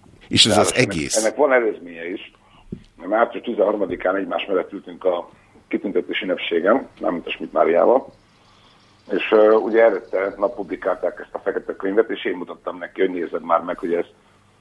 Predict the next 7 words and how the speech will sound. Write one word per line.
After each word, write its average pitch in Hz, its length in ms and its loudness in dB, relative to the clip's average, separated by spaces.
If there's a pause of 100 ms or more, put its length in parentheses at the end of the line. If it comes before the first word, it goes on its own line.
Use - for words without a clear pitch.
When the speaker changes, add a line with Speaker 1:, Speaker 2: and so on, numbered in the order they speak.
(120)
Speaker 2:
ez, - 200 -8
ö, 85 340 4 (380)
fölháborító. 90 840 2 (720)
Ugye, 92 280 -6
ezt 95 320 -2
a, 92 220 6
a 90 640 0